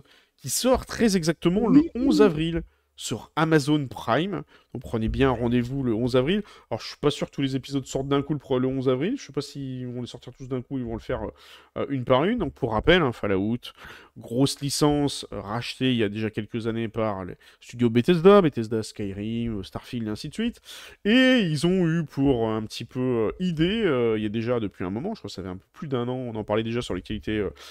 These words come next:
Speaker 1: euh, S F déjà l'année dernière, euh, de porter en fait tout simplement sur, euh, les, vos écrans de télévision, parce qu'il s'agit d'une série, il s'agit pas d'un film, le, euh, la licence Fallout. Alors avec un petit peu une histoire originale,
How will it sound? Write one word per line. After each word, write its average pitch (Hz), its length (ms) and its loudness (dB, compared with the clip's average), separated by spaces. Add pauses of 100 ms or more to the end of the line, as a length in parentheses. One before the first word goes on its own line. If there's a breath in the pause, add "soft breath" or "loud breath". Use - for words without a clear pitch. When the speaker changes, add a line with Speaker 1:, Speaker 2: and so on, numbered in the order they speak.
(240 loud breath)
Speaker 1:
euh, 107 160 2
S 120 140 2
F 127 160 4
déjà 113 180 -4
l'année 101 140 0
dernière, 120 480 -2 (340 loud breath)
euh, 104 220 -2
de 170 160 4
porter 180 480 0
en 151 80 -2
fait - 160 -4
tout - 160 -18
simplement 110 400 -4
sur, 143 460 -2
euh, 92 200 0
les, 107 180 0
vos 135 200 2
écrans 127 500 0
de 117 80 0
télévision, 123 480 -2
parce 143 160 -8
qu'il 117 100 -14
s'agit 107 200 -12
d'une 107 100 -8
série, 131 280 -2
il 143 40 -8
s'agit - 260 -12
pas 113 100 -6
d'un 95 100 -6
film, 165 380 -8 (880 loud breath)
le, 247 540 6
euh, 120 720 4
la 170 100 6
licence 175 420 -2
Fallout. 139 400 4 (320)
Alors 113 160 2
avec 131 180 0
un 160 100 0
petit - 160 -8
peu 208 160 -2
une 175 100 -2
histoire 170 440 -2
originale, 175 800 0